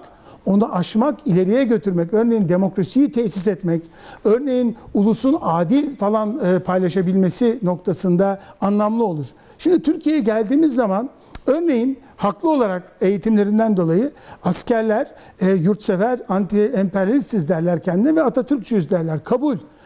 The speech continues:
Ama şu soruyu sormamız gerekir. Türkiye'nin nato karşısındaki pozisyonu hakkında ne düşünüyorsunuz? Mesela, e, Evren'in yaptıkları hakkında ne düşünüyorsunuz? E-Muhtıra hakkında ne düşünüyorsunuz? Örneğin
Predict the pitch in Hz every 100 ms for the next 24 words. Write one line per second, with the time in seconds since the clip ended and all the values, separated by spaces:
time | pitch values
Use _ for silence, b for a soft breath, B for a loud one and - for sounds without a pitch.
0 | B 165 185 - 285 240 254 208 196 175
1 | 262 302 359 294 180 170 - B B B
2 | - 254 262 320 277 277 220 247 285 -
3 | 269 233 240 240 190 240 233 254 240 233
4 | 247 226 240 359 349 247 196 151 170 123
5 | - - B B B 214 240 277 277 262
6 | 247 B - 214 233 311 - 262 262 254
7 | 247 220 214 226 240 220 220 220 208 170
8 | 233 330 - 320 233 - 185 160 B B
9 | B 214 320 311 233 247 220 208 214 190
10 | 170 247 311 190 330 277 277 254 170 -
11 | B B B - 294 320 311 285